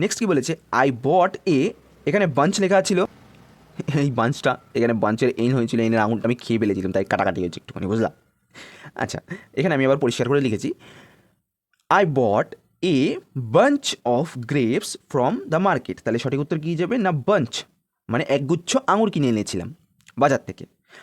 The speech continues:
তিন নম্বরটা বলেছে, "A dash of musician will be performing this show।" এক দল, দল বলেছে ব্যান্ড, যারা গান করে তাদেরকে তো ব্যান্ড বলে। "A band of musician will performing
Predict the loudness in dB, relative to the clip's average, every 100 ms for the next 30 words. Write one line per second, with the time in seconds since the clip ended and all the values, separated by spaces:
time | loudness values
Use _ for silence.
0 | -4 0 2 2 2 0 -2 -4 -2 2
1 | 2 0 0 2 2 0 -2 0 0 -2
2 | _ -4 -2 -2 -2 -2 -2 -2 -2 -2
3 | -4 -2 -2 -2 -2 -2 -4 -4 -6 -4
4 | -2 -2 -4 _ -20 _ -4 -4 0 0
5 | 2 0 -6 -2 2 2 2 0 -2 -2
6 | 0 0 -4 -12 _ -8 -2 0 2 0
7 | 0 -2 -2 -4 -2 0 2 2 0 -2
8 | -8 -10 -2 0 2 2 2 0 -2 -2
9 | -2 -4 -4 -2 -4 -2 -2 0 0 0
10 | -2 -2 -2